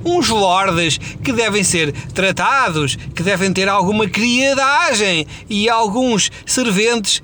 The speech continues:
que lhe dão então tudo o que eles precisam. E com isto vos deixo um conselho final. O conselho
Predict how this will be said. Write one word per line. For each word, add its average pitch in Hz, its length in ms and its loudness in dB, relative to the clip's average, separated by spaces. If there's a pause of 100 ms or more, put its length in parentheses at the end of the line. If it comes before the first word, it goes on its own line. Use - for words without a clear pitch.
(120)
que - 120 -6
lhe 240 120 0
dão 185 340 0
então 160 440 0
tudo 226 420 -2
o 170 40 -2
que 156 120 -4
eles 156 140 0
precisam. 160 580 -4 (480)
E 262 100 -4
com 208 220 0
isto 208 400 0 (200)
vos 190 240 -2
deixo 196 440 0 (220)
um 302 140 0
conselho 180 680 -2
final. 214 440 0 (580)
O 370 100 -2
conselho 240 680 0